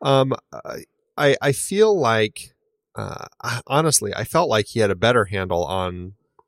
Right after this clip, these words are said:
his kind of vision of the film in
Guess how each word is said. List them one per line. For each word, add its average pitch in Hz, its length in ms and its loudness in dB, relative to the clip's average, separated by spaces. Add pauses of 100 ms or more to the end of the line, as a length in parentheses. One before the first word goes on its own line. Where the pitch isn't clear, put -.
(140)
his 104 440 0 (120)
kind 104 160 -2
of 92 180 -4
vision 98 800 -2 (360)
of 95 200 -2
the 95 80 -6
film 95 320 -2
in 90 240 -6